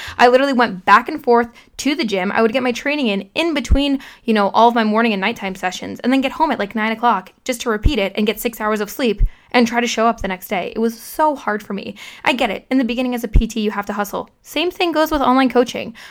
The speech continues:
But you have way more flexibility with your schedule online. And that's the most beautiful, beautiful thing about it, um, in my opinion anyway. Time is the most important thing for me. I'm actually getting a tattoo this upcoming year, uh, on my forearm that has a clock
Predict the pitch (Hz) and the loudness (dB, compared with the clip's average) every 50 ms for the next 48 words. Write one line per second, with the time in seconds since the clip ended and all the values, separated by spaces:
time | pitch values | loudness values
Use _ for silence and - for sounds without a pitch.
0 | - _ _ _ _ _ - 349 339 262 - - 233 240 226 247 202 214 208 196 | -20 _ _ _ _ _ 0 2 2 2 0 -2 -4 -4 -2 -4 -4 -6 -4 -4
1 | 226 277 320 359 339 302 262 269 - 226 220 - - 220 208 202 202 202 202 196 | -2 -2 -2 -2 -2 -2 -2 -2 -4 -6 -8 -6 -6 -4 -4 -2 -2 -2 -2 -4
2 | 196 196 202 196 - - 196 190 185 196 196 190 180 - - 185 185 185 175 170 | -4 -6 -8 -10 -8 -8 -8 -8 -6 -4 -4 -4 -6 -6 -6 -6 -6 -6 -8 -8
3 | 165 165 - - - - - 208 202 208 208 208 208 - 262 247 233 233 226 208 | -10 -10 -10 -12 -12 -10 -6 -2 0 0 0 -2 -2 -4 -2 -2 -2 -2 -4 -6
4 | 196 208 202 202 208 202 196 - 196 196 185 190 - 190 190 - - - - - | -6 -4 -2 -2 -2 -2 -2 -4 -6 -6 -6 -6 -8 -10 -10 -10 -14 -14 -14 -14
5 | - - - - - - - - - - - - - - - _ - 226 240 - | -10 -10 -10 -8 -8 -10 -10 -12 -14 -20 -20 -20 -20 -20 -8 _ 2 4 4 4
6 | 202 - 240 233 208 185 196 190 190 - 196 202 180 185 180 175 - - - - | 2 2 2 2 2 2 0 -4 -8 -10 -10 -10 -8 -8 -8 -8 -8 -10 -10 -6
7 | - 247 247 277 320 - 285 240 240 220 214 214 214 202 196 - 254 269 254 233 | -2 0 0 0 0 -2 -2 -2 0 0 0 -2 -4 -8 -6 -4 -4 -4 -4 -4
8 | 233 220 214 214 214 220 214 208 202 196 196 - 226 202 202 202 202 196 - 196 | -4 -4 -4 -4 -4 -4 -2 0 0 -2 -2 -2 -2 -4 -4 -4 -6 -6 -4 -4
9 | 190 190 - - 196 190 185 190 190 - - - - 202 196 196 185 185 190 190 | -4 -4 -4 -8 -10 -8 -8 -10 -12 -16 -18 -16 -12 -10 -10 -8 -8 -8 -6 -6
10 | 196 196 196 - - - _ - 196 196 190 - 208 202 190 196 - 202 202 196 | -8 -8 -10 -16 -20 -16 _ -6 -4 -4 -4 -4 -4 -6 -6 -6 -6 -4 -2 -2
11 | - 202 190 190 190 185 190 185 180 196 202 185 185 180 - - 185 185 180 - | 0 0 0 0 -2 -2 -4 -4 -6 -6 -6 -8 -8 -8 -8 -8 -8 -8 -8 -10
12 | - 185 196 220 226 - | -8 -8 -8 -8 -8 -12